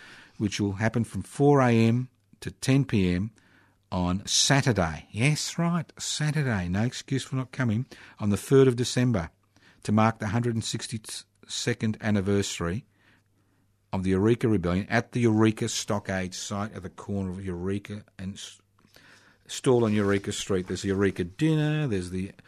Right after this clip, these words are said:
opening ceremony, there's the walk, Australia Day medals,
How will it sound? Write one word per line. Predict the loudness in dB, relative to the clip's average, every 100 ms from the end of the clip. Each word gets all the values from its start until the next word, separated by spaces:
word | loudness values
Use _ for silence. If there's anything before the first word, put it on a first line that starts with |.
| -20 _ _ -6
opening | -4 -2 -4
ceremony, | -4 -4 0 2 2 2 0 -2 -2 -2
there's | -4 -6 -6
the | -6
walk, | -2 0 2 2 -2 _ _ _ _
Australia | -16 -8 -2 0 0
Day | 0 0
medals, | 0 0 0 0 -2 -4 -6 -10 -16